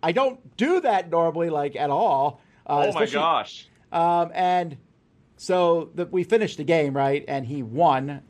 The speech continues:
Speaker 1: of course. And then I saw him a couple days later, and I apologized, and he apologized, and we never played another game again.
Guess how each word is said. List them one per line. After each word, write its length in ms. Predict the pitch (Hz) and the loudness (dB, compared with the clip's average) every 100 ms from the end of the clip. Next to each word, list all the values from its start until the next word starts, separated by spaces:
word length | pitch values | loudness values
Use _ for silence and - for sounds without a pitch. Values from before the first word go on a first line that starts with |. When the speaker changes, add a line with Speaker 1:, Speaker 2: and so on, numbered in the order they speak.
| - | -14
Speaker 1:
of 140 | 123 | -8
course. 340 | 135 135 139 - | -4 -4 -6 -6
And 260 | 156 147 | -4 -2
then 280 | 165 170 147 _ _ _ _ _ _ _ | 0 0 -4 _ _ _ _ _ _ _
I 120 | - 156 | -4 -2
saw 280 | 240 226 | 2 2
him 80 | 208 | 2
a 60 | 170 | 0
couple 240 | 175 165 | -2 -2
days 200 | 156 147 | 0 0
later, 280 | 143 143 135 | 2 0 0
and 80 | 131 | 0
I 80 | 131 | -4
apologized, 580 | 127 131 127 127 127 | -2 -2 -2 -4 -4
and 80 | 139 | -2
he 80 | 226 | 0
apologized, 920 | 220 190 185 175 156 170 165 165 151 156 | 2 2 2 2 0 0 2 0 -2 -6
and 160 | 139 | -4
we 80 | 147 | -2
never 220 | 147 131 | -2 -2
played 180 | 131 131 | -4 -4
another 260 | 123 123 127 | -2 -2 0
game 220 | 123 117 | 0 -2
again. 300 | 113 110 | -2 -4